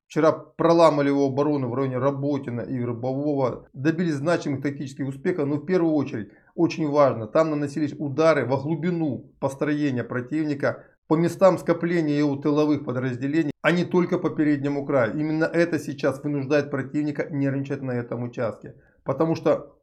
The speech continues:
у нас, опять же, по данным противника, здесь сосредоточена тоже крупная группировка.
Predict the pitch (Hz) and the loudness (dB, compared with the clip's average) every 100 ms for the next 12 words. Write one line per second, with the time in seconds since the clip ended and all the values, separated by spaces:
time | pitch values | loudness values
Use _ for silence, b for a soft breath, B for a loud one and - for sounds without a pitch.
0 | _ 175 170 180 196 196 165 165 160 120 | _ 0 4 6 6 4 0 4 2 2
1 | 127 147 135 127 156 131 123 123 123 151 | 2 2 2 4 4 4 0 -4 -6 -4
2 | 165 160 - 117 117 117 151 151 147 143 | -2 -2 -4 -6 -6 -2 -2 -2 -6 -6
3 | 151 120 117 - _ - 160 143 147 147 | -6 -6 -8 -10 _ 0 2 2 -2 -2
4 | 139 131 139 131 127 131 131 113 - - | -4 -2 -2 -2 -4 -4 -4 -4 -6 -14